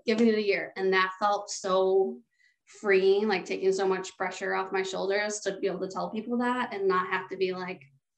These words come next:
"Is this an event I should drink at?" Or can I have one? Or when do I start?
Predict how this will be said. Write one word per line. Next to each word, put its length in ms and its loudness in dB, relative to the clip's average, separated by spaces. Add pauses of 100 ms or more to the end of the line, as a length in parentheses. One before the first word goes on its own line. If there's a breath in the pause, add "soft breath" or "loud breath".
(520)
"Is 160 2
this 220 0
an 80 4
event 300 2
I 80 -2
should 200 -6
drink 260 2
at?" 300 2 (400 loud breath)
Or 220 2
can 220 0
I 140 0
have 320 0
one? 400 0
Or 120 0
when 200 2
do 100 2
I 140 -2
start? 640 -4